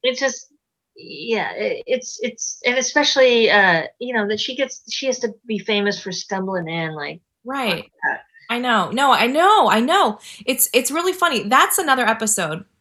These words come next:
Speaker 2: That's another episode. We're just gonna talk about Suzi Quatro the whole time.
Speaker 1: Oh, good Lord! I mean,
Speaker 2: And
Speaker 1: uh,
Speaker 2: also Belinda Carlisle the whole time. We'll do a
Speaker 1: Well,
Speaker 2: Belinda, and we'll do a Suzi Quatro, and we'll do a Joan Jett.
Speaker 1: Hmm.
Speaker 2: That'll be it.
Speaker 1: And bread.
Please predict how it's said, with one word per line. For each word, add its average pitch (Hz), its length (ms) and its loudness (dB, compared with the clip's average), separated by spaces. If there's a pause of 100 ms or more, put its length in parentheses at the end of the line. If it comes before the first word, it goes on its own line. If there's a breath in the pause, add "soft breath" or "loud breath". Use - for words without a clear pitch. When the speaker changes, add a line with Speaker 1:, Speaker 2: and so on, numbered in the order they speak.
Speaker 2:
That's 214 240 0
another 247 180 -2
episode. 175 400 -2
We're 196 60 0
just 208 100 -4
gonna 233 100 -2
talk 208 200 -2
about 196 120 -2
Suzi 180 220 -6
Quatro 170 320 -4
the 165 100 -8
whole 160 140 -10
time. 196 420 -10 (320)
Speaker 1:
Oh, - 160 -14 (280)
good 196 160 -8 (100)
Lord! 156 400 -2
I 151 40 -6
mean, 156 280 -2
Speaker 2:
And 262 140 2
Speaker 1:
uh, - 60 -4
Speaker 2:
also 254 240 4 (100)
Belinda 247 300 2
Carlisle 185 640 0 (460)
the 190 100 -4
whole 180 140 -4
time. - 380 -10 (520)
We'll 220 120 2
do 277 120 2
a 277 80 6
Speaker 1:
Well, 247 120 2
Speaker 2:
Belinda, 269 560 2
and 214 120 0
we'll 220 120 0
do 220 280 0
a 202 120 2
Suzi 233 260 -4
Quatro, 214 720 2
and 202 140 -4
we'll 190 80 0
do 202 140 0
a 196 60 0
Joan 196 280 0
Jett. 156 300 -2 (1900)
Speaker 1:
Hmm. 208 240 -10
Speaker 2:
That'll 175 220 -6
be 175 140 -8
it. 107 140 -8 (500)
Speaker 1:
And 220 200 -2
bread. 160 560 -4